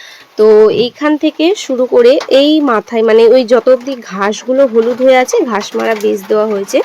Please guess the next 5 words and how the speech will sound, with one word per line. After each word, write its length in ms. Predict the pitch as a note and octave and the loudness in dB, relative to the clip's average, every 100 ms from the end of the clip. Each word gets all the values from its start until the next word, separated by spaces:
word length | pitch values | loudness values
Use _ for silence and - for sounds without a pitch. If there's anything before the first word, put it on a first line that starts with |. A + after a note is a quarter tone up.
| - - - - - | -4 -18 -18 -18 -4
অত 240 | A3+ A3 | -2 0
অবধি 300 | C#4 B3 B3 | -2 -2 -2
হচ্ছে 380 | C4 - - F4 | -2 -2 -6 -6
আমাদের 420 | - G#3 G3+ G#3 G#3+ | -2 -2 -2 -4 -4
পজিশন, 440 | G3+ F#3+ F#3+ - | -8 -8 -8 -4